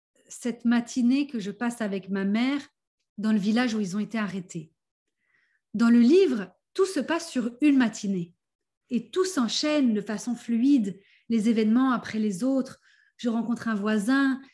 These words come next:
qui m'emmène sur un autre voisin et je découvre une voisine qui s'appelle Myriam parce que sa, sa mère était, euh, femme de ménage chez les Rabinovitch, ce qui est vrai. Euh, donc, dans le roman,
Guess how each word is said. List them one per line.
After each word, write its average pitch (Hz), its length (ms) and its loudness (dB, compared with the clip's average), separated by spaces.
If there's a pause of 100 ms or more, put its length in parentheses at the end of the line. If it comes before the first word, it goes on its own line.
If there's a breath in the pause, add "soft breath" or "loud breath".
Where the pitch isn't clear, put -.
(180 loud breath)
qui - 160 -8
m'emmène 220 240 0
sur - 160 -8
un 220 100 0
autre 196 140 0
voisin 240 600 -2 (420 soft breath)
et 233 120 -4
je 208 100 -2
découvre 214 440 -4
une 214 100 0
voisine 214 400 0
qui 214 100 -10
s'appelle 208 360 -4
Myriam 220 680 0 (320 soft breath)
parce 220 180 -8
que 226 140 -4
sa, 202 520 -2
sa 202 600 -6 (380)
mère 220 480 -2
était, 202 440 0
euh, 190 80 -2
femme 202 220 -4
de 196 100 0
ménage 202 360 -2
chez 208 100 -6
les 190 80 -4
Rabinovitch, 214 760 -2 (220 soft breath)
ce - 200 -6
qui 285 240 2
est 240 60 4
vrai. 185 340 -6 (960 soft breath)
Euh, 214 640 2 (720)
donc, - 360 -8 (320)
dans 277 240 2
le 330 220 4
roman, 233 340 2